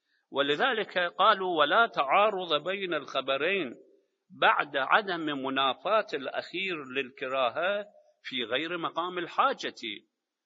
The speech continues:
هنا حاجة، يا هنا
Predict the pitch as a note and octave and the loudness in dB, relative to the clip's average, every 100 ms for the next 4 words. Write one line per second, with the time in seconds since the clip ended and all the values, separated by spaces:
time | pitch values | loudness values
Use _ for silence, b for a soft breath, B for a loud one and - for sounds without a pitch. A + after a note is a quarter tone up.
0 | _ C3 D#3+ A#3+ - C#4 C#4+ F#3+ - A2+ | _ -4 0 0 2 0 2 -2 -4 -12
1 | F#2 _ _ _ _ _ _ _ B2 C3 | -14 _ _ _ _ _ _ _ -4 -2
2 | C3+ C#3 F3+ G3+ C#3+ | -2 0 2 2 0